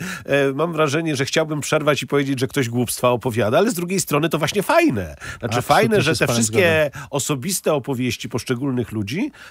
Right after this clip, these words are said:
Speaker 1: potrafią się zmieścić w tym szerokim kontekście.
Speaker 2: Znaczy, absolutnie się z panem zgadzam. To znaczy, ym, nam bardzo zależało, na przykład mówi pan o emocjach. Em, bardzo ważnym doświadczeniem dla mnie było to,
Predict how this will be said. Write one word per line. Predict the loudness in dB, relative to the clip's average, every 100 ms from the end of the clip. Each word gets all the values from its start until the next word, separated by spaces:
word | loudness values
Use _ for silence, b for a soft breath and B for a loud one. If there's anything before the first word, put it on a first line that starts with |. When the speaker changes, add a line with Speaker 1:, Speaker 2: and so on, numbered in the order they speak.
| B
Speaker 1:
potrafią | 0 2 2 0
się | 0 -2
zmieścić | -2 -2 -2 -4
w | -4
tym | -2
szerokim | 0 0 0 -4
kontekście. | -4 -6 -10 -12 -16 B B B -4
Speaker 2:
Znaczy, | 2
absolutnie | 2 2 0 -2
się | -2
z | -2
panem | -2 0
zgadzam. | -2 -2 -2 -4
To | -6 -6
znaczy, | -4 -4 0 0 0 -2
ym, | -4 -4 -4 -2 0 -2 -6 b b b b
nam | 0 2 4
bardzo | 4 4 0
zależało, | 0 2 2 2 0 -2
na | -2
przykład | -2 -2 -2
mówi | -2 -2 0
pan | 2 2
o |
emocjach. | 2 2 2 0 0 0 -2 -14 _ b b b b _
Em, | -2 0 0 -2 -4
bardzo | -4 -2 -2 -4
ważnym | -2 -2 -2 -2
doświadczeniem | -2 -2 -4 -2 -2
dla | 0 0
mnie | -2
było | 0 0
to, | 0 -2